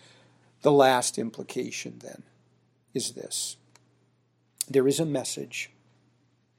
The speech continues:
There is a message for the one who knows the truth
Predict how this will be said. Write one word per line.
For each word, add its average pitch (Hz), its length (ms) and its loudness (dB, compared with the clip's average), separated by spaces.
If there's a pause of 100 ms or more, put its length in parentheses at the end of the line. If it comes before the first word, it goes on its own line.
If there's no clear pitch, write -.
(260)
There 143 160 8
is 131 100 6
a 135 60 2
message 165 480 2
for - 160 -4
the 156 100 4
one 117 520 0 (1400)
who 151 120 4
knows 147 400 4
the 180 100 0
truth 131 480 -2